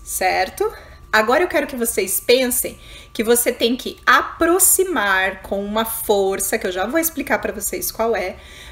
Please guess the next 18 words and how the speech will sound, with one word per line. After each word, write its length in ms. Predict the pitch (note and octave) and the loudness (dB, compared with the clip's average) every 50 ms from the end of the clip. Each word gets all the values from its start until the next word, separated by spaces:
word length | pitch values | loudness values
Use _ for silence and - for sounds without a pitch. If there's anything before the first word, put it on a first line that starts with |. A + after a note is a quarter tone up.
| - - | -8 -2
mas 160 | G#3 G#3 G3+ | -2 2 2
vocês 260 | A3+ A#3 - C4+ B3 | 2 0 2 0 -2
têm 160 | - - B3+ C4 | 0 0 0 0
que 80 | D#4+ | 0
aproximar 880 | C#4+ C#4+ - E4 D#4+ E4+ - - - F#4 F4 D4 G#3+ G3 G3 F#3+ G3+ A3 - - - - - - - - - | -4 -4 0 0 2 2 2 2 2 2 2 2 2 4 2 2 0 -2 -4 -8 -14 -20 -20 -20 -20 -2 2
todos 380 | F4+ F4+ F#4+ G4+ A4 G#4 G4 | 4 4 6 6 6 6 6
esses 320 | G4 G4 F4+ - G4+ - - | 4 0 2 2 0 0 0
pontos. 640 | - - G#3 F3+ E3 D#3+ - - - E3+ - - - - - - - | 0 0 0 0 0 -6 -12 -14 -6 -6 -6 -6 -6 -10 -20 -20 -12
Então, 360 | - G3 G#3 G3 - A3+ A3 | -10 -8 -4 2 2 2 2
os 180 | A3 G#3+ G3+ G3+ | 2 0 -2 2
dois 420 | F#3+ A#3 B3+ C#4 G4+ F4+ D#4+ B3 | 6 8 8 8 8 6 4 2
isquios 640 | A#3 A#3+ B3+ B3+ A#3+ - - - F3 E3 - - - - - - - - - | 0 0 0 2 0 0 -2 -2 -6 -6 -6 -8 -10 -12 -18 -20 -20 -20 -18
vão 220 | - F#3 G#3 G#3 G3 | -2 0 0 0 0
se 120 | - - | -2 -4
aproximar 840 | F#3 - - F#3 F3 - - F#3 F3+ F3+ E3+ F3 F#3+ - A#4+ - - - - - - - - - - - - - - - - - - - - - - | -4 -4 -6 -6 -4 -6 -6 -6 -6 -6 -4 -2 -2 -2 -4 -6 -14 -20 -20 -20 -20 -20 -20 -20 -20 -20 -20 -20 -20 -20 -20 -20 -20 -20 -20 -8 0
e 140 | D4 D#4+ G#4+ | 6 8 10
o 200 | A4 G#4 G#4+ G#4 | 10 10 8 4
teu 380 | - - B4 A4+ - G3 - | 4 6 6 6 6 4 -2